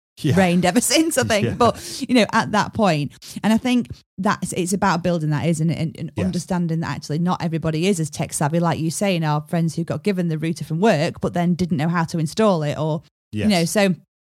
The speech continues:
Speaker 2: it's just about the balance, isn't it, between
Speaker 1: I think that will change in the next few months
Speaker 2: Yeah.
Speaker 1: going ahead, though. I think people are becoming much more tech savvy. We went out for a bite to eat yesterday,
Speaker 2: Mm-hmm.
Speaker 1: and there was an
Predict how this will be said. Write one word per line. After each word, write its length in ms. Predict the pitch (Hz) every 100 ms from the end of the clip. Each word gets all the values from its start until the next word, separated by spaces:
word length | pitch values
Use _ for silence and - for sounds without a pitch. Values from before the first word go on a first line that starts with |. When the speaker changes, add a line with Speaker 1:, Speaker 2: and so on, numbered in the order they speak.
| _ _ -
Speaker 2:
it's 140 | 202
just 260 | - 233 -
about 480 | 196 175 147 151 156
the 200 | 165 160
balance, 560 | 147 170 165 160 156 165
isn't 180 | 156
it, 120 | 156 -
between 580 | - 165 156 156 156 - _ -
Speaker 1:
I 120 | 165
think 220 | 170 160
that 140 | 143
will 80 | 131
change 480 | - 123 107 98 87 -
in 80 | 107
the 80 | 101
next 220 | 101 -
few 200 | 107 101
months 240 | 95 95
Speaker 2:
Yeah. 280 | 175 135 - 135 _ -
Speaker 1:
going 200 | 98 92
ahead, 260 | 92 90
though. 140 | 92 98
I 140 | 131
think 260 | 135 127 -
people 420 | 120 110 - 98
are 140 | 95 92
becoming 640 | 104 - - 110 92 87 85
much 240 | 92 -
more 100 | 92
tech 260 | 85 95 -
savvy. 260 | 92 87 85 _ _ -
We 120 | 143
went 180 | 139 131
out 180 | 117 107
for 120 | 110
a 40 |
bite 220 | 98 101 -
to 140 | 139
eat 80 | 117
yesterday, 480 | 92 - 82 95 180
Speaker 2:
Mm-hmm. 320 | 170 190 240 - _ _
Speaker 1:
and 320 | 120 113 110 - _ _ -
there 80 | 117
was 160 | 110
an 100 | 113